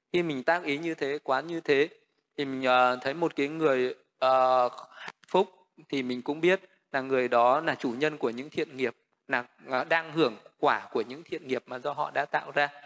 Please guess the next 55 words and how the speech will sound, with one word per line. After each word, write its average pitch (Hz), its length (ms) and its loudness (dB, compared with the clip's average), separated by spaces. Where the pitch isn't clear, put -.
Khi 180 160 0
mình 156 200 -4
thấy 143 180 -2
một 170 180 0
cái 147 120 -2
người 160 280 2
khác 165 260 -4
khổ 123 220 0
đau 147 260 2
thì 151 60 -10
mình 135 200 -4
biết 175 180 4
rằng 131 220 0
là 120 280 0
họ 131 300 -4
là 127 100 0
chủ 113 60 -14
nhân 143 240 -2
của 131 140 -2
nghiệp, 123 280 -2
ờ, 131 180 -2
bất - 180 -2
thiện, 165 220 -2
họ 143 180 -2
đang 151 200 0
hái 131 200 -4
cái 170 180 -10
quả 127 120 2
bất - 160 -6
thiện 147 220 -8
mà 123 100 -12
họ 117 180 -10
đã 127 140 -4
tạo 139 260 -4
ra. 139 160 0
Khi 196 220 -2
mình 147 240 -2
hạnh 135 260 -6
phúc 185 200 -2
thì 139 100 -6
mình 127 220 -8
cũng 135 160 -10
biết 165 160 -2
là 143 80 -8
mình 127 220 -8
đang, 143 240 -6
ờ, 139 320 4
tạo 135 360 -4
những 143 140 -14
cái, 160 280 -6
đang 151 200 0
hưởng 135 220 -2
những 123 100 -6
cái 160 180 -2
quả 110 180 2